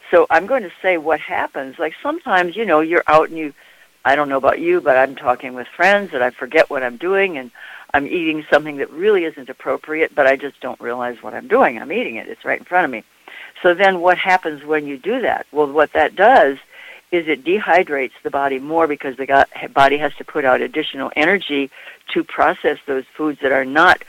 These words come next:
compatible with each other. For instance, there are different enzymes that are produced and different chemicals in the body that are produced, like hydrochloric acid,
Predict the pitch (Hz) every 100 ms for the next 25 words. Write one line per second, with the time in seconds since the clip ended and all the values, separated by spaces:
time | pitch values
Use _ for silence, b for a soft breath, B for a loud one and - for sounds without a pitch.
0 | B - 156 147 131 131 160 143 127 135
1 | 131 117 135 131 160 - 139 139 - 135
2 | 127 - B B B 143 135 135 147 143
3 | 131 147 160 147 135 127 123 127 127 -
4 | 131 143 139 - - B B B 143 131
5 | 127 - - 139 139 123 - 156 147 -
6 | 127 135 127 120 127 127 120 117 - 131
7 | 131 - 127 - 131 127 - 127 123 147
8 | 160 - -